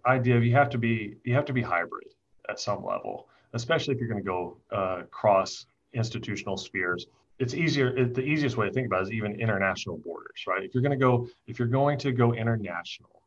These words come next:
and you're going to go into new markets,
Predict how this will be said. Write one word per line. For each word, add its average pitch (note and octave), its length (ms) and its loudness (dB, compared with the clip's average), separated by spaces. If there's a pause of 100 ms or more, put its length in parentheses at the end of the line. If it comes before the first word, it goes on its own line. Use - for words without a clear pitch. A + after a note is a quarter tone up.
(360)
and G2 340 -2
you're G2+ 120 -2
going A#2 320 4
to A#2 120 -4
go A2+ 280 2
into A2 580 -4 (300)
new A#2+ 300 4
markets, F#2 760 0